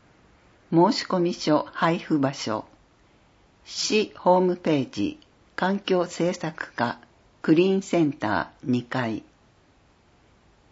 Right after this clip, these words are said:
申し込み問い合わせ先、環境政策課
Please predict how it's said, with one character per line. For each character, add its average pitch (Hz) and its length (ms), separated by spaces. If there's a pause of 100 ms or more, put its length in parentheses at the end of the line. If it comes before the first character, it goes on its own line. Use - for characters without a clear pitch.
(240)
申 175 200
し - 120
込 175 160
み 165 420
問 175 240
い 180 80
合 170 80
わ 160 120
せ 156 160
先、 131 500 (720)
環 196 240
境 185 220
政 160 360
策 - 360
課 113 240